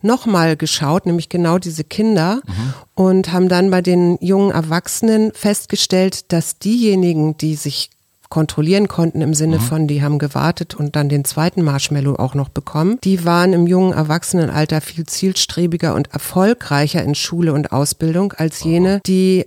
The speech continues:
Speaker 1: ja ungeduldiger waren.
Speaker 2: Weiß man
Speaker 1: Und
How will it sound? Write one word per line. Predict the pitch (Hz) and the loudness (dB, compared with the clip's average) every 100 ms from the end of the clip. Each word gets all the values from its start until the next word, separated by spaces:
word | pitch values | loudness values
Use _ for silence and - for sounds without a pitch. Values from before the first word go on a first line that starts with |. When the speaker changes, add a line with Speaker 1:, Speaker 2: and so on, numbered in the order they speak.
| 160 | -4
Speaker 1:
ja | 175 170 | -2 0
ungeduldiger | - 226 202 147 143 135 131 131 127 | 2 2 2 2 0 -2 -2 -2 -4
waren. | 120 143 226 - - | -2 -2 -4 -8 -12
Speaker 2:
Weiß | 101 113 | -6 0
man | 185 | 2
Speaker 1:
Und | 208 262 311 - | 2 2 0 -4